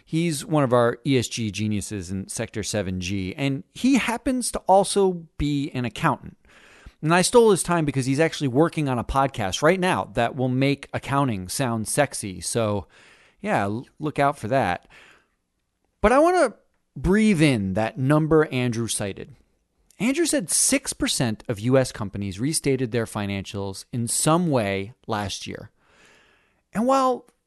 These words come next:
that may not sound like a lot, during the financial crisis, that number was actually closer to one in five. But investors, they still rely on that data. Modern investing is built on the same accounting standards since the Great Depression.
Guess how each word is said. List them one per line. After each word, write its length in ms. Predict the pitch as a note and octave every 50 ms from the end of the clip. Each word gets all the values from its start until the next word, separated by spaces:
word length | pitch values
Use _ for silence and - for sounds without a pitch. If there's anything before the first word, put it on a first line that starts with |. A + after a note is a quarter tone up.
| _ -
that 200 | - C4 C#4 C4+
may 240 | D4+ D#4 D#4+ D#4+ D#4+
not 300 | D4+ C#4+ C4+ A#3+ B3 -
sound 500 | - - - - - G3+ F#3+ F#3+ G3 G3
like 160 | F#3+ E3+ -
a 60 | B2
lot, 440 | A2+ G#2 G2+ F#2+ G#2 C#3+ F#3 - - _ _ _ _ _ _ _ _ _ _ _ _ _ -
during 220 | F#3+ G#3+ B3 B3+
the 40 | B3+
financial 460 | - - A3 A3 A3 A3+ G#3+ - F3+
crisis, 640 | - - F3+ G#3+ A#3 - - D4+ C#4+ - - - - _ _ _ _ _ _ _ _ _ -
that 160 | - A3+ C4
number 300 | C#4+ C#4+ D4 D4 C#4 D4+
was 180 | C#4 A3+ F#3+ E3
actually 420 | - D3+ E3 F3+ - - F#3+ F3+
closer 400 | - - - E3 E3 - - E3+
to 80 | D#3+ D#3 C3+
one 460 | B2 A2 A2 A#2+ C#3 D#3 E3+ F3+ F3+
in 180 | F3+ F3+ F3
five. 680 | D#3 - - E3 D#3 D#3 C3+ G2 - - - - - - _ _ _ _ _ _ _ _ _ _ _ _ _ _ _ _ _ _ _ _ _ -
But 120 | - G3+
investors, 640 | A3+ A#3+ A#3 C#4+ D4 C#4+ - - B3 G3 F3 - - - - - _ _
they 160 | - A3 C4 B3+
still 440 | - - - - - A3 B3+ C#4
rely 420 | C4+ G3+ F3+ F3 C#3 C3 F3+ A3+ F3+
on 100 | A#2+ A2+
that 180 | A#2 A2+ G#2+
data. 380 | - D#3+ F#3+ G3 - - - - _ _ _
Modern 400 | - A#2+ D3+ G3 B3 C#4 D4 C#4
investing 400 | C4 G#3+ F#3 G3+ G#3 - G3+ D#3
is 120 | C#3+ A2 G#2
built 400 | A2 G2+ E3 F#3 G3+ A3 G#3+ - - -
on 100 | C#3+ C3+
the 80 | C3 A#2+
same 380 | - - - G#3 A3 A3+ A#3
accounting 480 | A3+ - - E3 G3 G#3 G3+ F#3+ D3+ B2+
standards 560 | - - A#2 G#2+ G#2 F#2+ F#2+ F#2+ G2 G2 -
since 280 | - - F#3+ F#3+ - -
the 80 | F#3+
Great 280 | D3 - F3+ F#3+ G3 -
Depression. 500 | - - - E3+ G3+ A3 - - -